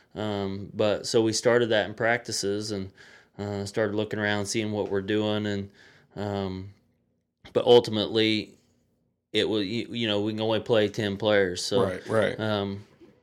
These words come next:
Speaker 1: we knew that a lot of it was gonna come down to what, what we had for bats, you know, and filling a five hundred plus, um, batting spot, you know, I, I, uh,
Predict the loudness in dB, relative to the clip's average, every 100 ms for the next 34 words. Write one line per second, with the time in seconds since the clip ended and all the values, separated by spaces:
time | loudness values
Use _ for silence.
0 | _ _ _ -16 -4 -2 0 2 4 2
1 | 2 2 4 4 2 -2 -2 -4 -4 -2
2 | 0 0 -2 -4 -4 -2 0 0 0 0
3 | 0 0 0 0 0 0 -2 -4 -2 -2
4 | -4 -8 -8 -6 -6 -4 -6 -10 -20 -20
5 | -12 -10 2 2 4 0 0 -2 0 2
6 | 2 0 -2 0 -2 -4 0 2 2 0
7 | -6 -10 -20 -20 -20 -20 _ -10 -6 -4
8 | -4 -6 -2 2 2 0 -6 -4 -2 0
9 | -2 -6 -10 -6 -4 -4 -6 -4 -4 -4
10 | -4 -2 -2 -4 -10 -20 -18 -10 -8 -8